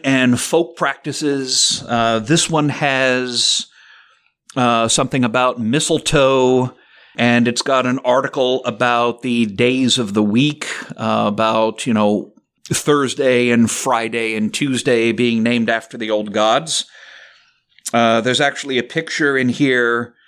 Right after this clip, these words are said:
of, uh, Sveinbjorn Beinteinsson, uh, who had founded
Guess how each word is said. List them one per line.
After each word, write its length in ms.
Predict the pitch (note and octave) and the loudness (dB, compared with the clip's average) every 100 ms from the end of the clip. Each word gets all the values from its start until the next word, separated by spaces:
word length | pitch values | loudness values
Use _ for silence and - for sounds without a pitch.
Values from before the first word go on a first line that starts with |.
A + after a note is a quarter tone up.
| _ - | _ -4
of, 580 | D#3 C3 B2 B2 A2+ G#2+ | 0 2 2 0 -4 -2
uh, 280 | B2 A#2 A2 - _ | 2 2 0 -6 _
Sveinbjorn 840 | - - - E3 D#3+ D3 C#3 C3 A2+ | -4 -2 2 0 2 2 2 2 0
Beinteinsson, 880 | B2+ D3 C#3+ D3+ C#3 - A2 A2 A2 - _ _ _ - | 0 0 0 -2 0 -2 0 -2 -4 -14 _ _ _ -8
uh, 260 | A#2+ A#2 A#2 | -2 0 2
who 160 | C#3 | 2
had 120 | C3+ A2+ | 2 0
founded 560 | - C3+ C3+ B2+ B2 | -4 -2 -2 -2 -4